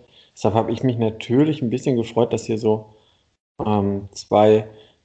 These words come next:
Traditions-Ostclubs auch, äh, aufgestiegen sind. Ich bin allerdings, äh, ich, am, also nicht freuen, sondern am gespanntesten bin ich über die Rolle, die, ähm,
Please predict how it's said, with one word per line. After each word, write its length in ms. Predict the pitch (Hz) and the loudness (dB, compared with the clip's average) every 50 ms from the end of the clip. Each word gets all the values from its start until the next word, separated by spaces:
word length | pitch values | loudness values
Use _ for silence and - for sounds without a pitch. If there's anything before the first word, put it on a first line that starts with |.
| _ _ | _ _
Traditions-Ostclubs 1900 | - - - 113 107 113 117 113 117 - - - - 117 117 123 127 127 123 - - - 117 127 135 - - - - - - - 135 135 131 - - - | -8 -2 -2 0 0 -2 -4 -8 -10 -12 -10 -4 0 2 4 4 4 2 0 -2 -4 -2 -2 -2 -2 -4 -10 -18 -16 -12 -4 0 0 0 -2 -4 -10 -8
auch, 380 | - - 104 113 113 113 113 110 | -4 0 2 2 2 0 -2 -4
äh, 340 | 110 113 113 110 110 110 110 - | -4 -2 -2 -2 -2 -4 -2 0
aufgestiegen 640 | 110 120 127 - - 113 - - - 123 123 123 | 0 0 0 -2 -6 -12 -12 -8 -8 -6 -6 -4
sind. 220 | 123 127 123 135 - - - _ _ - - - - _ _ _ _ _ _ | -4 -4 -4 -4 -8 -18 -20 _ _ -20 -20 -20 -20 _ _ _ _ _ _
Ich 220 | - - - _ - | -20 -20 -20 _ 2
bin 400 | 127 131 131 135 135 135 - - - | 4 4 4 4 2 0 0 -2 0
allerdings, 680 | 127 123 127 127 113 107 123 123 127 127 - - - _ _ _ _ _ _ _ _ | 2 4 4 4 4 2 0 -2 -2 -4 -8 -14 -20 _ _ _ _ _ _ _ _
äh, 120 | - 123 127 | -8 -6 -6
ich, 400 | - 131 123 123 104 113 - - | -6 -6 -8 -8 -10 -12 -14 -6
am, 320 | - - 127 131 131 - - | -2 -2 0 0 -2 -2 0
also 240 | 110 120 113 123 | 0 2 2 2
nicht 260 | 123 131 143 135 - - | 2 2 2 2 0 -6
freuen, 680 | - - - 120 127 147 151 127 113 123 127 123 120 - | -8 -2 2 4 6 6 6 4 4 0 -2 -6 -6 -4
sondern 320 | 120 120 117 117 117 107 | -2 0 0 0 0 0
am 160 | 98 107 113 | 0 -2 -2
gespanntesten 840 | 117 107 - - - 120 127 143 143 151 139 - - - 120 120 113 | -4 -6 -6 -2 0 2 2 2 0 -2 -4 -4 -6 -8 -8 -2 0
bin 140 | 123 123 | 0 0
ich 180 | 123 120 - - | 0 -2 -4 -6
über 220 | 120 123 113 113 | -2 0 2 2
die 120 | 107 110 110 | 2 2 0
Rolle, 320 | 104 110 110 113 123 120 110 | 2 2 4 4 4 2 0
die, 320 | 107 110 110 110 110 95 | -2 -2 -2 -2 -2 -2
ähm, 520 | - - 107 107 107 107 107 104 104 104 | -2 -2 0 0 0 0 0 -2 -2 -4